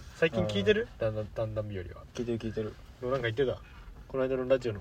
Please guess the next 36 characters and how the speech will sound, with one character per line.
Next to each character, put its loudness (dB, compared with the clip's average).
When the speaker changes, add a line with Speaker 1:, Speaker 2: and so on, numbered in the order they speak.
Speaker 1:
な -4
ん -8
か、 -10
や -8
る -8
の、 -8
や -6
つ -10
の -6
こ -6
と -6
言 -6
っ -12
て -16
た。 -16
十 -2
二 -2
月 -4
末 -6
ぐ -4
ら -4
い -8
の -10
さ。 -14
Speaker 2:
あ 10
の 4
ラ 12
イ 12
ブ 0
の 8
や 4
つ？ -6
Speaker 1:
う 0
ん。 0
Speaker 2:
あ 0
の、 2